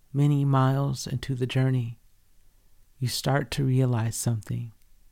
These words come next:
You don't remember those trees over there. You don't remember the stars shining this bright. You don't remember this canyon or the river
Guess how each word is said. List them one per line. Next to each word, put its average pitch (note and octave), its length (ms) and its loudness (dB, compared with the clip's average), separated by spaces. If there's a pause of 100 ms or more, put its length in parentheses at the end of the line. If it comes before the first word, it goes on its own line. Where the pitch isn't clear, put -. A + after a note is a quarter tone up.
(560)
You B2+ 160 -2
don't D3+ 440 2
remember C#3+ 640 2
those B2+ 480 -2
trees D3+ 600 0
over A#2+ 240 -2
there. A2 360 -4 (1120)
You D3 140 -2
don't D#3 400 2
remember C#3 840 2 (100)
the C3 100 -4
stars C#3 720 0
shining C3+ 800 0
this B2+ 220 -4
bright. - 540 -6 (1200)
You D3 140 -2
don't D#3 320 0
remember C3+ 720 2 (380)
this C3+ 240 -2
canyon C3+ 760 0
or C3+ 140 0
the C3+ 100 0
river C3 560 0